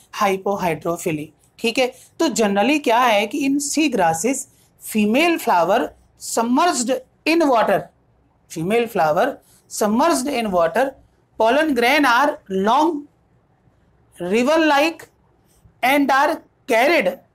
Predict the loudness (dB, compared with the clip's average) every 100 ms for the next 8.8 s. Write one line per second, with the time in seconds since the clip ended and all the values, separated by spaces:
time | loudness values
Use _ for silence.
0 | _ _ _ _ -2 0 0 0 0 0
1 | -2 -10 _ -20 -20 _ _ -4 -2 -2
2 | 0 2 2 0 2 2 0 -4 _ _
3 | _ -20 _ _ _ _ -20 -20 -20 _
4 | _ _ _ -8 -4 0 0 -2 -2 2
5 | 2 2 -2 -6 _ _ _ 0 2 0
6 | 0 0 -2 -4 -12 _ _ _ _ _
7 | _ -2 0 0 0 0 0 -2 -8 _
8 | -6 -4 -2 0 0 0 0